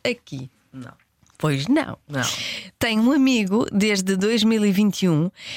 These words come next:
Speaker 1: Tivemos no início uma paixão, ele também, mas fugiu dos sentimentos, dizendo que quer estar sozinho para seguir os seus objetivos.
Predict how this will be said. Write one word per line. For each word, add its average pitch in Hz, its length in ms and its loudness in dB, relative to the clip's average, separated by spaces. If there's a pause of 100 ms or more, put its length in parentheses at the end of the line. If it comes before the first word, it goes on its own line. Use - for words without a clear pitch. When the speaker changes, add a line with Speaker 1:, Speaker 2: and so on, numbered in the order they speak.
(120)
Speaker 1:
Tivemos 220 400 0
no 220 120 4
início 214 400 2
uma 180 120 2
paixão, 202 600 0
ele 175 140 0
também, 190 460 0
mas 214 180 0
fugiu 190 500 0
dos 190 220 -2
sentimentos, 185 760 0 (380)
dizendo 202 400 2
que - 180 -18
quer 214 120 -2
estar 208 280 -2
sozinho 202 440 0
para 196 160 -2
seguir 190 280 -2
os 180 140 0
seus 180 220 0
objetivos. 160 680 -4